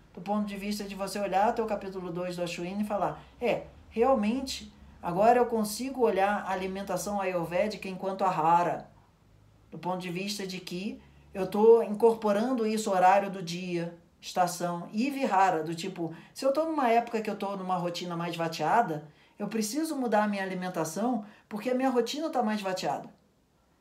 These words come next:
Se eu sei que eu vou viajar de avião pra Índia, ou se eu sei que eu vou viajar pro Brasil de fora da Suíça, et cetera e tal, esse contexto do que que aconteceu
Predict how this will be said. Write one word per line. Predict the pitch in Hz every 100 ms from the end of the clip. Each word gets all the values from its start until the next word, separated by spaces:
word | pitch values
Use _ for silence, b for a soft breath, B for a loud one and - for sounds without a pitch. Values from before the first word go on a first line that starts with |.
| _
Se | -
eu | 240
sei | 247 294
que | 330
eu | 277
vou | 254
viajar | 226 214 202 202
de | 202
avião | 180 185 180
pra | 170
Índia, | 165 220 269 180 151 B B B
ou | 196
se | 180
eu | 190
sei | 226
que | 247
eu | 214
vou | 208
viajar | 202 190 190
pro | -
Brasil | 180 175 165 196
de | 196 - 175
fora | 180 175 170
da | 165
Suíça, | 160 170 175 170 165
et | 160
cetera | 160 160 151
e | 151
tal, | 185 233 240 B B B
esse | 226 262 -
contexto | 262 262 208 240 294 370 - 262
do | 214 226
que | 294
que | 320
aconteceu | 320 277 262 220 - 196 175 156